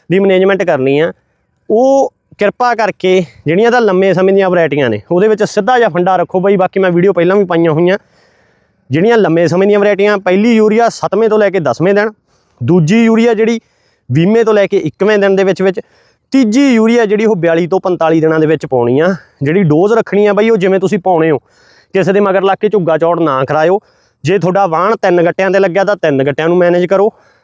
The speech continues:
ਤਿੰਨ ਕਿਸ਼ਤਾਂ ਦੇ ਵਿੱਚ। ਪਹਿਲੀ ਯੂਰੀਆ ਹਮੇਸ਼ਾ ਥੋੜ੍ਹੀ ਜਿਹੀ ਘਟਾ ਲਿਓ, ਦਸ ਕੁ ਕਿਲੋ, ਦੂਜੀ ਥੋੜ੍ਹੀ ਜਿਹੀ ਵਧਾ ਲਿਓ,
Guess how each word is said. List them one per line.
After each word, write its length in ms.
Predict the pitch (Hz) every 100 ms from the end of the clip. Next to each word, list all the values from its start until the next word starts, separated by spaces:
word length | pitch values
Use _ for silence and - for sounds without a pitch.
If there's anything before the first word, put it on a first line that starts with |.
| -
ਤਿੰਨ 180 | 175 180
ਕਿਸ਼ਤਾਂ 300 | 160 165 196
ਦੇ 80 | 196
ਵਿੱਚ। 220 | 196 208 - _ _ _ _ -
ਪਹਿਲੀ 260 | 196 247
ਯੂਰੀਆ 300 | 254 240 254
ਹਮੇਸ਼ਾ 340 | 208 208 190 220
ਥੋੜ੍ਹੀ 320 | - 226 277
ਜਿਹੀ 160 | 247 214
ਘਟਾ 200 | 233 196
ਲਿਓ, 140 | 160
ਦਸ 220 | 185 175
ਕੁ 100 | 185
ਕਿਲੋ, 260 | 175 196 220 _ _ _ _
ਦੂਜੀ 480 | 151 202 160 208 233 185 _ _ _ _ _ _ _ _
ਥੋੜ੍ਹੀ 160 | 190 233
ਜਿਹੀ 100 | 226
ਵਧਾ 240 | 202 220 165
ਲਿਓ, 160 | 170